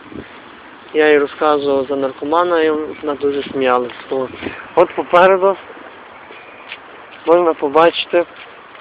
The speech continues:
а, будинок, що не той будинок, зараз подивимося. Здається, що той, куди,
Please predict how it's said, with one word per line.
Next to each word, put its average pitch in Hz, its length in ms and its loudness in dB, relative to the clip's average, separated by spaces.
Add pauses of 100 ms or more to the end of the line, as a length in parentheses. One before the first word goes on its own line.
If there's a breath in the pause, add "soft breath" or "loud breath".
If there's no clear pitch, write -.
(1400 loud breath)
а, 151 500 4
будинок, 156 560 4 (1200)
що - 220 -4
не 147 120 2
той 170 220 4
будинок, 170 400 -2
зараз 139 280 2
подивимося. 147 540 -6 (1160)
Здається, 147 640 4
що - 100 6 (140)
той, 175 240 4 (2000)
куди, 165 260 4